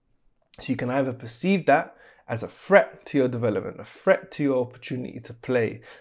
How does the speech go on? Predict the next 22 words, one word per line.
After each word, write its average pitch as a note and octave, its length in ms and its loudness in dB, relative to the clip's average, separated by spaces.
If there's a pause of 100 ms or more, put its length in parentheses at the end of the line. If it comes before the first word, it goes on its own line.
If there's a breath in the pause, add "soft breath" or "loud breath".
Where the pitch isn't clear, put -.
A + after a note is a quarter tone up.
a - 40 -20
threat, - 380 0
you C#3 140 -4
know, A#2 200 -2
for A#2+ 180 -8
you B2+ 200 -2
to A#2+ 140 -10
progress B2 500 -6
in A#2 80 -4
your G#2+ 120 -4
career, A#2+ 480 -2 (340 loud breath)
or D#3+ 160 8
you D#3 80 4
could C#3 160 -6
see D#3 280 -4
it - 120 -2
as A#2+ 160 -6
an A2+ 220 -10
opportunity C#3 920 -2 (320)
for C3 360 0
growth, D3 380 2 (600)
okay? C#3 340 -2